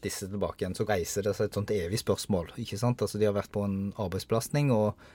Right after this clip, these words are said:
i dag blir veldig mange henvist til C T kor i etterkant, som da er negativt, eh, og, og de blir frikjent for dette.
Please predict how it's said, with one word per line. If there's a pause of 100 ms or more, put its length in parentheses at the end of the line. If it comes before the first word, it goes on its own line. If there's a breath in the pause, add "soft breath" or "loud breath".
(180 soft breath)
i
dag
blir
veldig
mange
henvist
til
C
T
kor
i
etterkant,
som
da
er
negativt,
eh,
og,
og
de
blir
frikjent
for
dette.